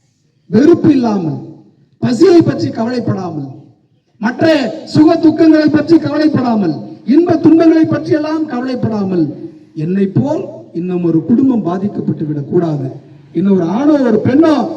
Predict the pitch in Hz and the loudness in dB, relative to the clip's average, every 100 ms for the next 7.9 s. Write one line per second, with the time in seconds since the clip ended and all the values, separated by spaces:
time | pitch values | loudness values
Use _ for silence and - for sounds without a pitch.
0 | - 202 196 220 311 311 262 247 247 214 | -6 -6 -2 -2 0 -2 -2 -4 -4 -4
1 | 170 233 277 - 220 208 214 185 180 - | -4 -4 -4 -4 -6 -6 -6 -6 -6 -2
2 | 277 330 339 320 269 226 220 175 - - | 0 2 2 0 -2 -2 0 0 -4 -16
3 | - 196 202 247 247 208 214 - 208 196 | -4 0 2 2 0 -4 -8 -10 -10 -10
4 | 156 160 151 139 131 - - _ _ _ | -8 -10 -10 -12 -14 -18 -20 _ _ _
5 | _ _ _ _ _ _ _ - 160 165 | _ _ _ _ _ _ _ -6 0 0
6 | 143 160 175 214 214 - 202 220 220 220 | 0 -2 0 -2 -4 -4 -6 -4 -4 -2
7 | 190 185 - 160 160 147 208 185 | -2 -4 -2 -2 -2 -2 -2 -2